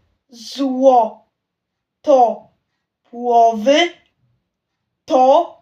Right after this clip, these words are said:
dlatego jest księżniczką, moją księżniczką. Nie błyska ani nikogo innego,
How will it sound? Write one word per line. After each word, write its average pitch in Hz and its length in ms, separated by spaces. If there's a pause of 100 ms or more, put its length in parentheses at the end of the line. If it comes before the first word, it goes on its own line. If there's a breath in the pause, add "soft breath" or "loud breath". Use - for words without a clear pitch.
dlatego 262 1120 (280 loud breath)
jest 262 800 (500)
księżniczką, 285 1400 (540 soft breath)
moją 262 1000 (340)
księżniczką. 302 1600 (500 soft breath)
Nie 262 680 (300)
błyska 247 1120 (1120)
ani 262 640 (100)
nikogo 262 840
innego, 262 840